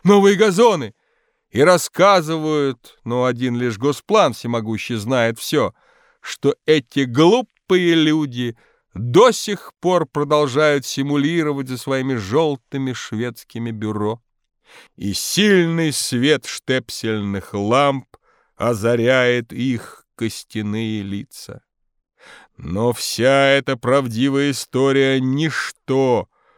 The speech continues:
в сравнении с рассказом о молодом человеке с бараньими глазами. «Я ничего не слышал о таком человеке!»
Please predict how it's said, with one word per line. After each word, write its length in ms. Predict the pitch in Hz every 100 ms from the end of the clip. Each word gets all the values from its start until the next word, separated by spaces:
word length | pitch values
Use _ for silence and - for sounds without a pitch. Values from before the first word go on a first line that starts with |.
| _ -
в 40 |
сравнении 960 | - 98 120 135 127 135 135 131 127 120
с 120 | -
рассказом 800 | 98 117 - - 120 123 104 113
о 60 | 110
молодом 520 | 107 107 107 110 101
человеке 920 | - 98 92 92 131 131 113 120 113 - _ _ _
с 180 | - 82
бараньими 1080 | 87 104 104 107 113 107 101 101 101 98 98
глазами. 840 | 92 92 95 85 87 87 95 98 _ _ _ _ _ _ _ _ _ -
«Я 220 | 135 208
ничего 320 | 214 277 262
не 120 | 262 233
слышал 280 | 269 233
о 60 | 247
таком 300 | 247 247 240
человеке!» 640 | - 262 262 247 185 127